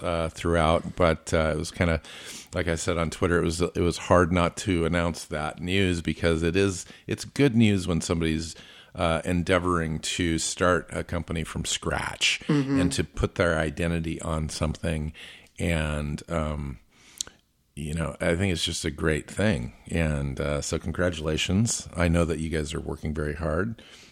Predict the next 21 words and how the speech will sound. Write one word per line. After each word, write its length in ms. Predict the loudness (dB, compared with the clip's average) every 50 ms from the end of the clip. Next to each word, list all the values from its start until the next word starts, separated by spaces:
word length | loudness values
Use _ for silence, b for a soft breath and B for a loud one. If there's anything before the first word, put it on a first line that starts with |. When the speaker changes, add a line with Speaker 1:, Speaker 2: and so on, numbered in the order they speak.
| B -8 -4
Speaker 1:
and, 300 | 0 0 2 0 0 0
uh, 140 | 0 0 0
will 100 | 0 -2
continue 460 | -4 -4 -6 -6 -4 -4 -4 -4 -4
to 100 | -6 -6
do 160 | -8 -6 -8 -8
so, 300 | -6 -6 -4 -4 -2 -2
and 120 | -2 -4
it 180 | -4 -6 -8 -10
will 140 | -8 -8 -8
become 600 | -8 -8 -8 -10 -10 -12 -12 -8 -6 -6 -4 -4
a, 80 | -6 -8 -10 -14 _ _ -16
a 40 | -14
very 240 | -10 -8 -8 -6 -8
good 220 | -8 -10 -12 -12
success. 480 | -12 -14 -14 -14 -14 -14 -12 -12 -12 -14
So 340 | -12 -10 -10 -8 -8 -10 -10 -14 _ B B B B B B B B B B B B B B B B B B B B B B -18 -18 _ _ _
Speaker 2:
Thank 180 | 0 2 4
Speaker 1:
so 40 | 4
Speaker 2:
you. 60 | 4 4
Speaker 1:
there. 380 | 2 2 0 0 -4 -10 -14